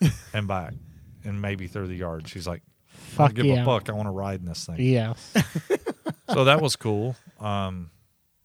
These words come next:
Speaker 2: been working on one of the other race cars and just working, man, working. We got a lot of work going on, so I've been trying to get them dollar bills.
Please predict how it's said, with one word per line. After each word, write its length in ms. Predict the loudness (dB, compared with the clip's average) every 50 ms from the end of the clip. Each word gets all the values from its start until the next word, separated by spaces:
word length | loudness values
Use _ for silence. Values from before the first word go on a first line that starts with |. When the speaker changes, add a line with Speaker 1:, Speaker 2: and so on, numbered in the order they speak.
| _ _
Speaker 2:
been 180 | -8 -6 -4
working 280 | -4 -4 -4 -4 -2 -2
on 100 | -2 -2
one 140 | -2 -2 -2
of 80 | -2
the 140 | -2 -2 -2
other 160 | -2 -2 -4
race 260 | -4 -4 -4 -6 -6 -10
cars 640 | -10 -8 -8 -6 -6 -8 -8 -10 -10 -12 -14 -14
and 240 | -12 -10 -10 -10 -10
just 240 | -10 -12 -12 -12 -10
working, 340 | -8 -8 -8 -8 -10 -12 -8 -4
man, 260 | -2 -2 -2 -2 -4
working. 420 | -6 -6 -8 -8 -10 -12 -12 -10 -10
We 80 | -10 -10
got 160 | -8 -8 -6
a 20 |
lot 160 | -6 -6 -6
of 60 | -6 -6
work 240 | -6 -8 -8 -8
going 260 | _ -10 -8 -8 -6 -6
on, 160 | -8 -8 -10
so 160 | -10 -10 -10
I've 100 | -8 -6
been 120 | -6 -6
trying 300 | -6 -6 -6 -4 -4 -4
to 100 | -4 -6 -10 _ _ _ _ _ _ _ _ _ _ _ _ _ _ -6
get 140 | -4 0
them 160 | 2 2 2 6
dollar 300 | 6 6 8 8 6 4
bills. 640 | 4 4 6 6 6 4 4 2 -2 -4 -4 -8